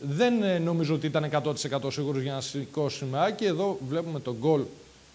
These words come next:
το οποίο επιτεύχθηκε στο πενηκοστό πρώτο προς πενηκοστό δεύτερο λεπτό. Ο Μπάρμπας είναι αυτός που θα κάνει το μηδέν ένα.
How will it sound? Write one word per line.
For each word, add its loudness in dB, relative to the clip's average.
το -4
οποίο 0
επιτεύχθηκε 0
στο 6
πενηκοστό 2
πρώτο 2
προς 0
πενηκοστό 0
δεύτερο 0
λεπτό. 2
Ο 8
Μπάρμπας 6
είναι -4
αυτός -4
που -18
θα -2
κάνει -2
το -4
μηδέν -6
ένα. -4